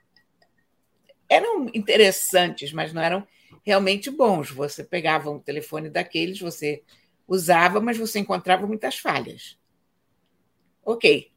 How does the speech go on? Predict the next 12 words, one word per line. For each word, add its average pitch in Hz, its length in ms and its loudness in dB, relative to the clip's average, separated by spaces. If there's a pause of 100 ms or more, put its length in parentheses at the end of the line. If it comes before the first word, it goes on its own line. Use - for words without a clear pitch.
(220)
então 226 280 2
chegamos 240 420 2
à 262 80 8
quarta 208 480 6
geração. 196 640 -4 (1160)
E 156 100 0
a 147 80 4
quarta 170 400 -2
geração 156 460 -4
está 190 220 -6
um 180 40 -4
espetáculo. 180 840 -6